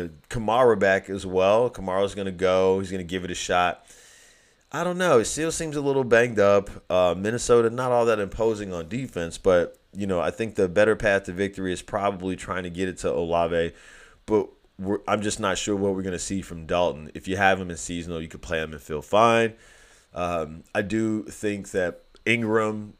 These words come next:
if you have him in seasonal, you need to play him in the pinch. I think you could do that. Um, he should probably provide some, uh,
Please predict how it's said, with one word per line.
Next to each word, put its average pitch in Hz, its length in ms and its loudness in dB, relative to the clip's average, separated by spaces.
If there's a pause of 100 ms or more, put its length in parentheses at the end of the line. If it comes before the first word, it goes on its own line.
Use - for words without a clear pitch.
if - 100 -16
you 104 100 -2
have 104 160 2
him 101 140 -8
in 98 60 -6
seasonal, 101 340 -6
you 90 140 -4
need 95 160 -4
to 98 60 -4
play 98 220 0
him 95 100 -2
in 92 60 -8
the 90 80 -8
pinch. 95 280 -6
I 85 80 -8
think 92 160 -12
you 90 120 -10
could 85 140 -10
do 87 160 -6
that. 85 460 2 (500)
Um, 80 460 -4
he 92 80 -10
should - 180 -8
probably 92 320 2
provide 85 500 0
some, 85 520 -4 (500)
uh, 80 280 -4